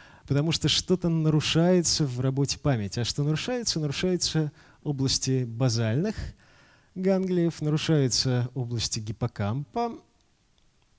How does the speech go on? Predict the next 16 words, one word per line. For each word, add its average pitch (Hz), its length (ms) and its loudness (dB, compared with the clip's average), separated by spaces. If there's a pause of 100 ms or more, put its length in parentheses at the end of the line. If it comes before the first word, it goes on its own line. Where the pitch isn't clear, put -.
(300)
области 131 720 0 (720)
височной 131 720 2 (120)
и 127 160 -2
на 127 140 0
стыке - 340 -4
височной 110 540 -2
и - 20 -10
теменной 185 400 -4
коры, 208 300 0
и 240 240 -6
нарушаются 147 880 0 (840)
передние 120 440 2
лобные 160 400 0
области, 208 580 -2 (220)
их 143 220 -4
работа, 135 520 0